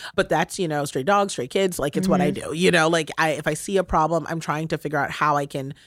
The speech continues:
Speaker 1: help move the world in the right direction. So as much as people are like, "Oh, you're amazing, you're kind, you're whatever," I don't do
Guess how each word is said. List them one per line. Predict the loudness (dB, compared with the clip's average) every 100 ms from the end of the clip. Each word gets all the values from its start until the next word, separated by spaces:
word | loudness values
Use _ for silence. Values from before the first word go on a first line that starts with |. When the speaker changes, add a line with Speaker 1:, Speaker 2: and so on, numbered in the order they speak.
| _ 0
Speaker 1:
help | 0 0
move | -2 -2
the | -2
world | -2 -4 -6 -6
in | -6
the |
right | -4 -6
direction. | -4 -4 -4 -4 -10 -10 -10
So | 0 2 2 0 -10 -6 0
as | 2
much | 2 2
as |
people | 0 2
are | 0
like, | 2
"Oh, | 2
you're | 4 2
amazing, | 2 0 0
you're | -2
kind, | 0 2
you're | 4
whatever," | 4 4 2 0
I | -2
don't | -2
do | -4